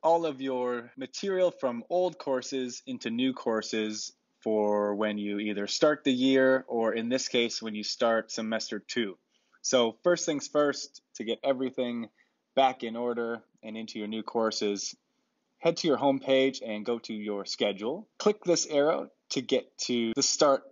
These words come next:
of your semester. So this is semester two starting on February first, and you can see my courses have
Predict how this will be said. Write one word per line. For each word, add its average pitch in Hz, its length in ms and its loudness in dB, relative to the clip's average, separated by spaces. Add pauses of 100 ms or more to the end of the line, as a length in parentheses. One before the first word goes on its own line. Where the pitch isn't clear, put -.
(100)
of 104 160 -4
your 104 400 -4
semester. 101 600 -6
So 107 200 -4
this 110 240 -4
is 107 280 -8
semester 123 440 -2
two 151 320 4
starting 127 340 4
on 113 100 -4
February 113 480 -2
first, 156 360 2
and 120 100 -4
you 110 80 -6
can 113 160 -8
see 139 240 0
my 123 160 0
courses 123 560 -2
have 110 220 4